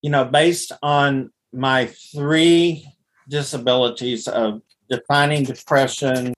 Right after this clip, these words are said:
the massive heart attack, the advanced coronary artery disease, diabetes, and I have more. <laughs>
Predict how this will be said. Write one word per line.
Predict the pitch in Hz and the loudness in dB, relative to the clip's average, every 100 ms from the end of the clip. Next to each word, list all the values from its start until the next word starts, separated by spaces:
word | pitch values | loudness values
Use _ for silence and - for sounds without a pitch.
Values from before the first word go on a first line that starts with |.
| _ _ | _ _
the | 117 | -4
massive | 120 139 151 156 135 | 0 2 2 2 0
heart | 143 147 139 | 4 4 4
attack, | 139 - 127 123 120 127 - _ 127 | -2 -4 0 2 4 2 -2 _ -6
the | 104 - _ _ _ - | -6 -6 _ _ _ -10
advanced | 113 107 127 139 - - | -8 -4 0 0 -2 -8
coronary | - 131 123 123 120 120 120 117 113 | -2 2 2 2 2 2 2 0 0
artery | 117 117 117 123 113 113 | 2 2 0 0 0 0
disease, | 113 107 113 113 110 110 110 110 - - 104 | -2 -4 -2 0 0 0 -4 -8 -18 -10 0
diabetes, | 123 131 131 131 135 131 123 123 120 117 - - - - | 2 4 2 2 2 2 0 -2 -4 -6 -10 -12 -14 -4
and | 110 | -2
I | |
have | 117 143 131 139 | 0 0 0 0
more. | 147 175 110 110 - - - - - | 0 0 2 0 -2 -8 -14 -12 -6
<laughs> | - - - - 208 - 156 | -4 0 0 0 -2 -2 -6